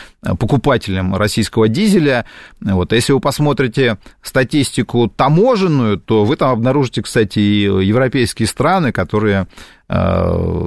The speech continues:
дальше этот дизель, э, как бы, перегружают. Например, там Греция у нас в пятёрке официальных, э, крупнейших покупателей, согласно данным некоторых западных,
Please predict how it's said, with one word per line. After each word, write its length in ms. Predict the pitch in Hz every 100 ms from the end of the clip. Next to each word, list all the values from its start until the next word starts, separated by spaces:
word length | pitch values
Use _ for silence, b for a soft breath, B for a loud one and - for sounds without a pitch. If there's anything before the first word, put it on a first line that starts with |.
| 85
дальше 400 | 90 127 139 131
этот 280 | 110 110 98
дизель, 480 | 120 113 110 95 90
э, 440 | 90 90 82 80 82
как 200 | 92 90
бы, 140 | 82
перегружают. 1040 | - 117 117 131 139 143 180 156 120 _ -
Например, 500 | 98 95 - 101 95
там 280 | 90 85 85 90
Греция 500 | 90 147 160 - 131
у 60 |
нас 180 | 120 110
в 40 |
пятёрке 480 | - 113 127 104 -
официальных, 680 | 98 - 113 101 92 90 -
э, 760 | 85 82 80 80 - - - 80
крупнейших 640 | - 107 113 98 - 85
покупателей, 600 | - 101 117 127 107 104
согласно 480 | 92 110 110 107 -
данным 380 | 101 107 95 90
некоторых 360 | 98 90 90 92
западных, 500 | 101 98 82 87